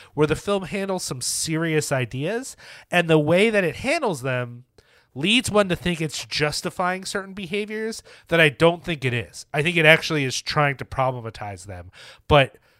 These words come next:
it doesn't hit those notes hard enough, and it ends up feeling like, you know, an accusation on Singleton films is that they're so masculine that they don't take their female,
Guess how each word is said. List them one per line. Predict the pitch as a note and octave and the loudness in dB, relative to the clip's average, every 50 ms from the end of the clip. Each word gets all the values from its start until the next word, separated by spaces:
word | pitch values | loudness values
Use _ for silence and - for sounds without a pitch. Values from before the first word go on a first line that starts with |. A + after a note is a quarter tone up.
| _ _ _ - | _ _ _ -6
it | D3 C#3+ - - | -6 -6 -4 2
doesn't | - - D3+ C3+ D#3 D3 - | 4 4 4 4 0 -4 -2
hit | - E3 - | -4 -4 0
those | - D#3 D3 C#3 A2+ | 2 2 2 2 2
notes | C3 C3+ C3 - - | 0 -4 -4 -4 -6
hard | - - C3+ D3+ E3+ F3+ | -2 2 2 2 2 2
enough, | F#3+ A3+ B3 B3 A#3 - - | 0 -2 -2 -2 -2 -4 -4
and | D#3+ D#3 D3+ | -2 -2 -2
it | D3 - | 0 0
ends | D3+ D#3+ D#3+ C#3+ C3+ | 0 0 0 2 0
up | D#3+ C3 - | -2 -2 -4
feeling | - - - D#3 D3 D3 D3 C#3+ C#3 C3+ C3 C3 _ _ _ - | -12 -8 -4 0 0 2 2 0 -2 -4 -6 -12 _ _ _ -8
like, | A#2+ C3 C3 B2+ B2 B2 - - - _ _ _ _ _ _ _ _ - _ _ _ _ _ _ _ _ _ _ _ _ _ - | -2 0 2 2 2 0 -4 -12 -20 _ _ _ _ _ _ _ _ -20 _ _ _ _ _ _ _ _ _ _ _ _ _ -2
you | D#3+ E3 | 2 4
know, | D#3 C#3+ C#3 | 6 6 6
an | C#3 C#3 | 4 4
accusation | C#3+ D#3+ F#3+ - F3 D#3+ C3+ E3 E3 - D#3+ D3 | 4 2 2 2 0 0 0 2 0 2 0 -2
on | C#3 | -2
Singleton | - - E3 D#3 D3 C#3 - B2+ | -2 -4 -4 -4 -4 -6 -6 -8
films | B2 - A#3+ C4 B3+ F#3 B2+ | -6 -4 -2 -2 -2 -4 -6
is | B2 G#2+ | -6 -2
that | C3 B2 - | -2 -2 -2
they're | - B2 | -2 -6
so | - - - D#3 C#3 C3 | -6 -2 0 0 0 2
masculine | B2 C3 C#3 D3 - - C3+ B2+ A#2 A2 | 2 0 0 0 0 -2 -6 -8 -6 -8
that | A2+ A2 | -8 -8
they | A#2 | -4
don't | A2+ B2 B2+ C3 - | -4 -4 -4 -4 -6
take | - B2+ B2 - | -8 -8 -8 -6
their | - A2+ G#2 | -6 -8 -8
female, | - - - B2+ A#2+ A#2 A#2+ A2+ A2 | -8 -10 -10 -10 -8 -6 -6 -6 -6